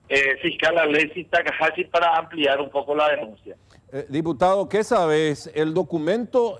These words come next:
Speaker 2: es, a ver, es original del Departamento de Identificaciones con contenido falso o fue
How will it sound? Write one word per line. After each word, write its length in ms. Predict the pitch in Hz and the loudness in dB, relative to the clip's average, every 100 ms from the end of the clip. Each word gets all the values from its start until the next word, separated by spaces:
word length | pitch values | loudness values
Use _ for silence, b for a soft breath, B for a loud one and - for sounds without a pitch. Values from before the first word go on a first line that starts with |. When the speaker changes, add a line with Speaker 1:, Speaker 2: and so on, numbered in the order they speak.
| 147 | -4
Speaker 2:
es, 440 | 180 185 - - b b b | -4 -4 -12 -18 b b b
a 180 | 151 156 | 2 4
ver, 400 | 185 185 156 117 | 2 2 0 0
es 200 | 156 170 | -2 0
original 880 | 202 202 175 147 180 208 220 196 143 | 0 0 -4 0 2 2 0 -2 -4
del 360 | 147 165 160 156 | 0 0 2 0
Departamento 540 | 165 165 160 175 180 | -2 -2 -2 -2 0
de 80 | 190 | 0
Identificaciones 1080 | 190 190 165 160 170 143 135 170 185 196 - b b | 0 -4 -6 -4 -4 -4 -4 -2 -2 -4 -6 b b
con 180 | - 170 | -4 -2
contenido 520 | 170 180 170 165 202 | 0 0 0 2 0
falso 520 | 147 165 202 226 240 226 | 2 2 2 0 0 0
o 240 | - 175 | -2 -8
fue 400 | - 190 202 - | -2 0 0 -6